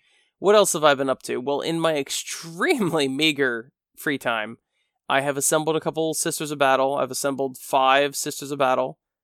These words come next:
and I am struggling so hard with the paint scheme. I mean, struggling real hard. I really, I know it's cliche, I really wanted to do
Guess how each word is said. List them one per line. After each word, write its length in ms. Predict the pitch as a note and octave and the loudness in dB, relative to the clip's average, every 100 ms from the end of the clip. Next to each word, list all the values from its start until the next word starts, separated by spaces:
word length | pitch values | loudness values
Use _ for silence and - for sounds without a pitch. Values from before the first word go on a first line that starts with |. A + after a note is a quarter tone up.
| _ - | _ -6
and 560 | C#3+ C#3 C3+ C#3 C3+ - | 0 2 2 0 -4 -2
I 240 | C3 C#3 D3 | 2 4 4
am 320 | G2+ D3 C#3+ | 2 -4 -4
struggling 640 | - E3 D#3 D3 D3+ D3 | -6 0 0 2 -2 -4
so 400 | C#3 - - D3 | -4 -4 0 0
hard 320 | C#3 C#3+ C3+ B2+ | 2 2 2 -2
with 80 | |
the 80 | C3 | -8
paint 300 | C3 B2+ - | -8 -8 -8
scheme. 380 | - A#2+ G#2+ A2 _ | -10 -10 -12 -16 _
I 80 | B2+ | -6
mean, 180 | C#3+ C#3 | -4 -4
struggling 480 | - D3 C3 C#3 C3 | -4 -4 -4 -6 -6
real 220 | C3 A#2+ | -4 -4
hard. 300 | A#2 G2+ G2 _ _ _ _ | -6 -8 -16 _ _ _ _
I 100 | D3+ | -2
really, 600 | C#3+ C3 E3 G3 A3 G3+ | -2 0 2 4 4 2
I 140 | C3+ C#3+ | 0 0
know 160 | C#3 | 0
it's 160 | E3 - | 0 -2
cliche, 720 | - G#3+ - F#3 D3 C#3 C3+ | -4 -4 0 2 2 2 -2
I 100 | - | -4
really 640 | C3 A#2+ B2+ D3 E3 F#3 F#3 | -6 -6 -4 -2 0 0 0
wanted 520 | D3+ D3+ D3 E3 C#3 | 0 0 0 -6 -6
to 100 | D3+ | -8
do 580 | B2+ C#3 C3+ C3+ C3 | -4 -4 -2 -4 -6